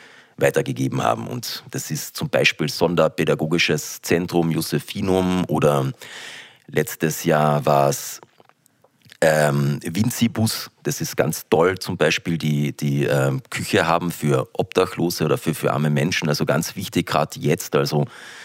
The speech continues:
dann den Soma, Sozialmarkt, ähm, dann auch mal der Autistenhilfe, also alles Mögliche. Da gibt's auch eine eigene Homepage, w w w bitwoch punkt a t. Genau. Und wir kriegen da großartige Geschenke. Also ich meine, da ist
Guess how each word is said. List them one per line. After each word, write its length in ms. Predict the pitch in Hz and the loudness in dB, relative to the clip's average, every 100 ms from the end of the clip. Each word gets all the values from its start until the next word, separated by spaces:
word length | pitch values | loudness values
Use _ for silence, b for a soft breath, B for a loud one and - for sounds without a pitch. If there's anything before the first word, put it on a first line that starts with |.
| B B B | B B B
dann 360 | 78 76 76 - | 2 2 -2 0
den 540 | 73 69 71 69 60 - _ _ _ | 0 2 0 -2 -6 -14 _ _ _
Soma, 540 | - 107 98 95 92 | -2 0 2 2 2
Sozialmarkt, 1000 | 95 90 - 85 90 90 85 85 - - | 0 -4 2 2 2 2 2 0 -4 -6
ähm, 640 | - 73 71 71 76 71 69 - _ - - | -2 0 2 0 0 -4 -8 -20 _ -14 -4
dann 160 | 73 | -2
auch 300 | 69 67 - | 2 0 0
mal 160 | 73 69 | -2 0
der 100 | 71 | 2
Autistenhilfe, 1000 | - - 104 - 104 87 90 - 85 73 | 0 -2 -4 -2 -2 -2 -2 0 2 2
also 360 | - - - - | 2 2 -2 0
alles 260 | 73 71 | 0 0
Mögliche. 360 | 71 69 69 - | 0 -2 -2 -2
Da 160 | - | 0
gibt's 180 | 90 - | 0 2
auch 140 | 139 - | 4 4
eine 100 | 92 | 4
eigene 260 | 104 95 | 2 2
Homepage, 320 | 107 110 98 - | 0 0 0 -2
w 140 | 85 82 | -2 -2
w 120 | 85 | 0
w 100 | 82 | 0
bitwoch 480 | 80 - - 104 - | 0 -2 0 -2 0
punkt 240 | 98 - | -6 0
a 80 | - | 0
t. 240 | - 87 80 B B B B B B B | 2 0 -2 B B B B B B B
Genau. 320 | - 80 62 55 - _ _ - | -2 0 0 -2 -10 _ _ -6
Und 520 | 82 78 69 73 - - B B | 0 2 2 -2 -4 -12 B B
wir 180 | - 92 | 0 0
kriegen 300 | - 123 123 | 2 2 4
da 260 | 110 104 101 | 4 4 2
großartige 760 | 80 - 117 139 95 113 98 | -2 -2 0 2 2 2 0
Geschenke. 440 | 90 87 131 143 85 | 2 2 2 2 2
Also 200 | 80 95 | 4 2
ich 60 | |
meine, 180 | 101 101 | 2 4
da 40 | 101 | 4
ist 180 | - | 2